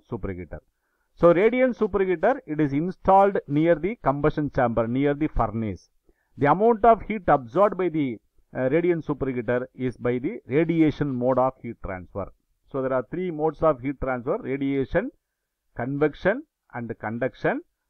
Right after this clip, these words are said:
So the radiant superheater, it absorbs maximum amount of heat energy by radiation,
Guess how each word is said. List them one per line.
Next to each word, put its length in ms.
So 240
the 160
radiant 440
superheater, 720
it 160
absorbs 600
maximum 720
amount 380
of 200
heat 180
energy 500
by 120
radiation, 760